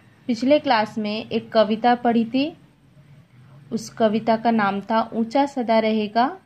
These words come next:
यहाँ आपको, आपके सामने है book। इस कविता को हम पिछले class में पूरी तरह से पढ़ चुके थे, समझ चुके थे। उसके साथ साथ हम इसके शब्दार्थ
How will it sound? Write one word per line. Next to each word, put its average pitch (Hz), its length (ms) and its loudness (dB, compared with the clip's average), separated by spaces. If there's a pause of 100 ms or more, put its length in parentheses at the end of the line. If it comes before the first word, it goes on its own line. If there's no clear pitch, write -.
(360)
यहाँ 214 340 -2
आपको, 208 240 -6 (300)
आपके 208 380 -6
सामने 202 420 -4
है 240 360 0 (600)
book। 226 360 -4 (960)
इस 214 180 -10
कविता 214 420 0
को 220 180 -4
हम 220 200 -4
पिछले 208 320 -8
class 208 380 -2
में 220 220 -6
पूरी 214 200 -6
तरह 208 280 -2
से 208 160 -6
पढ़ 196 280 -2
चुके 220 380 -6
थे, 247 340 -2 (220)
समझ 214 220 -2
चुके 247 480 -2
थे। 285 180 0 (1400)
उसके 240 340 0
साथ 220 240 0
साथ 220 340 0 (400)
हम 226 480 0 (680)
इसके 226 360 -2
शब्दार्थ 208 540 0